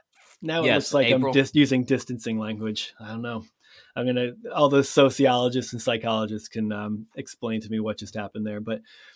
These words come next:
Speaker 1: um,
Speaker 2: <laughs>
Speaker 1: so she had received a message, uh, from someone while I was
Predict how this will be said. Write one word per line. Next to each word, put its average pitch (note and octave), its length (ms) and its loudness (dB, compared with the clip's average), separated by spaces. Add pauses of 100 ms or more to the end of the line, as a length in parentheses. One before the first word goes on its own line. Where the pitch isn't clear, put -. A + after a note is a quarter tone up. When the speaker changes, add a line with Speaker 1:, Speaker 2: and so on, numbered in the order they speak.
(300)
Speaker 1:
um, G#3+ 460 2 (400)
Speaker 2:
<laughs> - 440 -12
Speaker 1:
so E3+ 440 6 (1080)
she G#3+ 280 4
had G#3+ 140 8
received G3 360 2
a F3 40 4
message, C#3+ 600 2 (140)
uh, B2+ 200 0
from A#2 240 -6
someone A#2+ 380 2
while B2+ 240 2
I B2+ 100 2
was C3 260 0